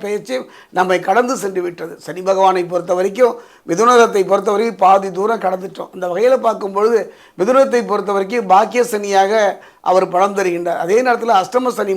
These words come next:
முடிந்தாலும் கூட சனி பகவானால் எந்த விதமான ஒரு பலனையும் எதிர்பார்க்க முடியவில்லை. காரணம் என்னன்னா,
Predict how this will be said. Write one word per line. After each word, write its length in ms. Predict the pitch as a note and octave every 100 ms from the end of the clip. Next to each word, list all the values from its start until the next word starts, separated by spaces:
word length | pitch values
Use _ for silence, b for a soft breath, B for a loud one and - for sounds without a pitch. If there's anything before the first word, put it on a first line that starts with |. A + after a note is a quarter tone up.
| F3+
முடிந்தாலும் 480 | G#3 A3+ G#3+ F#3+ F#3
கூட 120 | G#3 - B B -
சனி 200 | G3+ B3+ C#4
பகவானால் 460 | B3+ B3 A#3 A#3+ G#3
எந்த 100 | G#3+ A#3+
விதமான 440 | A3+ G#3 G3 F#3 F3
ஒரு 140 | E3+ E3 - b b b -
பலனையும் 480 | G#3 B3+ C4 B3 G3+
எதிர்பார்க்க 500 | A3+ G#3+ G3+ E3+ F3+
முடியவில்லை. 320 | E3+ F3 E3+ -
காரணம் 400 | F3 C4 C#4 B3+
என்னன்னா, 300 | G#3 G3+ G3+